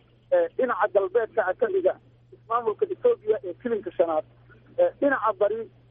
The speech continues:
waxaa ka xigi doona badda, ee, Indian Ocean. Ee, qodobadaasi ayay ahaayeen oo xaduudaha oo horey, ee, inta badan, ee, doodo xoogan, ee, ka dhex dhalisay, ee,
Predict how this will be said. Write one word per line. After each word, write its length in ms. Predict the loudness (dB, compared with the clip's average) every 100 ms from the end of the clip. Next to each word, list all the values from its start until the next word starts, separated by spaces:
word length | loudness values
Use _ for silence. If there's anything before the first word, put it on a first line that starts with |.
| -6
waxaa 200 | -4 -2
ka 120 | -2
xigi 220 | -4 -4 0
doona 300 | 0 0 0
badda, 300 | 0 0 -2
ee, 160 | -4 -10
Indian 340 | -12 -6 -4 2
Ocean. 540 | 2 0 0 0 0 -6 _ _ _ _ _ 0
Ee, 140 | 0 0 _
qodobadaasi 680 | -2 0 2 0 0 -2 0
ayay 240 | 2 2
ahaayeen 440 | 2 2 2 0 0
oo 180 | 0
xaduudaha 600 | 2 0 -2 0 0 0 -6 -12 _ _
oo 160 | -2 -2 -2
horey, 440 | 0 2 0 -6 -8
ee, 160 | -2 0
inta 240 | 0 0 2
badan, 320 | 2 0 -4 -4
ee, 200 | 0 0 2
doodo 280 | 2 2 0 -2
xoogan, 440 | 0 2 2 -2 -6 _
ee, 220 | 2 2
ka 120 | 0 -2
dhex 160 | -2 0
dhalisay, 440 | 0 0 0 0 -2 -8 -6 -2
ee, 160 | 0